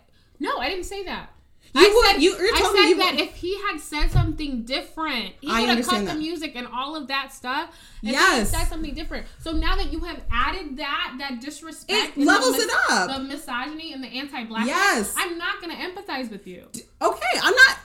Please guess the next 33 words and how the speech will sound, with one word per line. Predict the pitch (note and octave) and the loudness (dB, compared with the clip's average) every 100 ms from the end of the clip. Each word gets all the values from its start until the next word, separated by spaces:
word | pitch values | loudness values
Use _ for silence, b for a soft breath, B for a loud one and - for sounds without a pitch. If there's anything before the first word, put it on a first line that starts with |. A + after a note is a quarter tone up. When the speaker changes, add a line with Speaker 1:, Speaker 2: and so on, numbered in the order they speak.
| - | 0
Speaker 2:
I'm | G#4+ | 2
not | F5+ - | 2 0
saying | B4 A#4 A4+ | 0 2 2
that, | F#4 | 2
like, | D4 D4 | 2 0
I'm | D4+ | 2
like, | D4+ A#3 G3+ - - | 2 2 0 -6 -10
"Guys, | G3 G#3 G#3+ G#3+ G#3+ - - | -6 -4 -4 -4 -4 -10 -16
the | F3+ | -14
way | F#3 G#3 A3 | -10 -8 -8
that, | G#3 - | -10 -12
what | F3+ G#3+ | -10 -8
he | A3+ | -10
said, | G#3+ - G3 G3+ G3 - B B | -12 -12 -12 -10 -10 -12 B B
he | A3+ | -8
was | G#3 G3+ | -8 -8
super | - A3 G#3+ A3 | -10 -10 -10 -14
frustrated, | G#3 - F#3 E3 - - G3 G3 G3 G3 G3 b b b | -16 -16 -16 -14 -16 -14 -12 -10 -8 -10 -12 b b b
blah, | F#3 F#3 | -16 -14
blah, | F3+ | -14
blah, | E3 F3 | -16 -16
blah, | F3 | -16
blah, | E3+ | -14
blah." | F3 E3 | -14 -6
I'm | - C#4 | 0 0
just | F#4 - | 0 -4
saying | C#4 A#3+ | -2 -2
how | A3+ A3 | -2 -2
I | |
process | G#3 - G3+ G3+ G#3 | -2 -4 -4 4 4
this | G3 - | 4 -2
whole | F#3+ F3+ | -4 -6
situation. | F#3+ - E3 D#3 D#3 - A#2 - | -8 -10 -10 -10 -10 -12 -14 -16